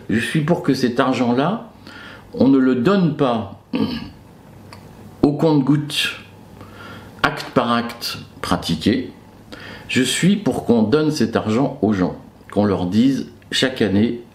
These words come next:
on vous donne six cent quatre-vingts milliards et vous vous démerdez avec. <laughs> Mais on veut plus entendre parler d'allocation familiale,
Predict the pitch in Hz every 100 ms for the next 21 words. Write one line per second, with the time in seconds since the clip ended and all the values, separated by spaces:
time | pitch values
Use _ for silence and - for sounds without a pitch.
0 | - 110 98 92 87 90 233 170 - -
1 | - - - - 123 117 123 107 - 98
2 | 87 85 71 73 67 - - - 123 131
3 | 131 117 117 139 135 123 117 101 90 80
4 | - - - - 87 - - - - 127
5 | 139 131 - 143 151 147 175 - 123 110
6 | 98 87 87 85 85 85 73 107 117 127
7 | 151 147